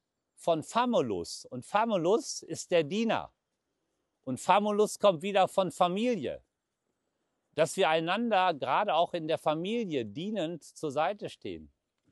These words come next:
Dass wir dienend, helfend, unterstützend mitgehen.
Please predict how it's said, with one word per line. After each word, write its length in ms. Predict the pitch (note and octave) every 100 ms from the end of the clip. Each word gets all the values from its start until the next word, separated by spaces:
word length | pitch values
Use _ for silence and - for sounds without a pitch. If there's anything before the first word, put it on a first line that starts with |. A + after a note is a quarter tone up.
| _ _ _ _ _ _ _ _
Dass 240 | C#3+ D#3
wir 260 | D#3 D#3 C#3
dienend, 600 | A2+ E3+ A3+ A3 C#3 -
helfend, 760 | D3 A3+ D#4+ - E3+ G3 - -
unterstützend 1080 | D#3+ E3 D#3 - - A#3 - - A#2+ F#2+ -
mitgehen. 680 | D3 G3 - B2+ G2 D2+